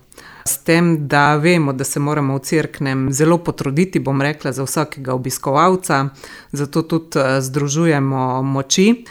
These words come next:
z drugimi deležniki, soorganizatorji, da stopimo skupaj, da se ponudi kvalitetne vsebine, s tem pa tudi privabi v Cerkno različne ciljne skupine, ki mogoče sicer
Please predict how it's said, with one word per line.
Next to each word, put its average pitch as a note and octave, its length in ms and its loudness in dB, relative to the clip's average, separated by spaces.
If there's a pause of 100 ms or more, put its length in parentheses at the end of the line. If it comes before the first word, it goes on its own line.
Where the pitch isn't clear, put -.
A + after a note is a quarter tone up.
(200)
z C#3+ 200 -2
drugimi C#3+ 480 0
deležniki, C#3+ 920 2
soorganizatorji, C3+ 1400 0 (460)
da C3 160 -2
stopimo C#3 520 0
skupaj, D3+ 640 0 (480)
da C3+ 180 -2
se C#3 760 0 (100)
ponudi D3+ 360 0
kvalitetne C3+ 640 -2
vsebine, D3+ 680 0
s - 80 -10
tem D#3 200 -2
pa D3 100 -6
tudi C3+ 640 -2 (400)
privabi C#3+ 640 2
v C3 140 -8 (500)
Cerkno C3 760 0
različne C#3 500 -2
ciljne C#3+ 340 -2
skupine, D#3+ 720 2 (440)
ki D3+ 160 2
mogoče D3+ 520 4
sicer C#3+ 580 2